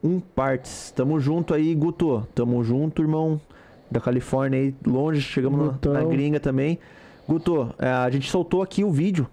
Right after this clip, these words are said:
Speaker 1: pra galera assistir aí a, como que foi essa, essa queda dos dois, essa tragédia no ar aí, cara, e foi feio mesmo. Peroba, aqui em Faxinal tava barro também e ele reinou.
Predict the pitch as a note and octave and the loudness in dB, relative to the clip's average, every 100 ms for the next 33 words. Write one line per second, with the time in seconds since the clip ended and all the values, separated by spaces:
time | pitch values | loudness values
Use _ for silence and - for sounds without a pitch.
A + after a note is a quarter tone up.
0 | - A#2+ B2+ C3 C#3 B2+ A2 - - A#2+ | -4 -2 0 2 2 2 0 -2 -4 -2
1 | A#2+ - - D3 C3+ D3 B2+ A2+ A2 G#2 | -4 -2 0 2 2 2 2 2 2 2
2 | G#2 G#2 F3+ - - - - _ - B2 | 0 -2 -8 -20 -20 -20 -20 _ -2 0
3 | B2+ C3 B2+ C#3 C3+ A#2 G#2 G#2 G#2 - | 0 0 0 0 0 0 2 2 -2 -6
4 | - - - - - - _ - _ - | -20 -20 -20 -20 -20 -20 _ -20 _ -2
5 | C3 C3 A#2+ A2 - B2+ B2 B2+ A#2 A2+ | 0 0 0 -2 -2 0 2 0 0 0
6 | A2 B2 B2+ B2 B2+ B2 B2 A#2 B2+ C3 | 2 2 2 0 0 0 0 2 2 2
7 | B2 A#2+ B2 A#2+ A#2 A#2+ C3 C#3 - C#3+ | 2 0 0 2 2 2 0 0 0 0
8 | C#3+ C#3+ C#3 C#3 D#3+ - E3 E3+ D#3+ E3+ | 2 2 2 2 0 0 -2 0 0 2
9 | D3 A#2+ G#2 A#2 - - - - - - | 2 0 0 -4 -16 -20 -20 -20 -20 -20
10 | - - D#3 E3 D3+ C3 - E3+ F3+ F3 | -8 -2 0 2 0 -2 0 0 0 0
11 | D#3 D3+ E3+ E3+ E3 D#3 D#3 D#3+ D#3 C#3+ | 0 0 0 0 0 0 0 0 0 0
12 | D3 E3 F#3 - - C#3+ C#3 D3+ D#3+ D#3+ | 0 0 -2 -4 -2 0 2 2 2 2
13 | D#3+ D#3+ C3+ D3+ C#3+ C3+ C3 | 2 0 0 0 2 2 0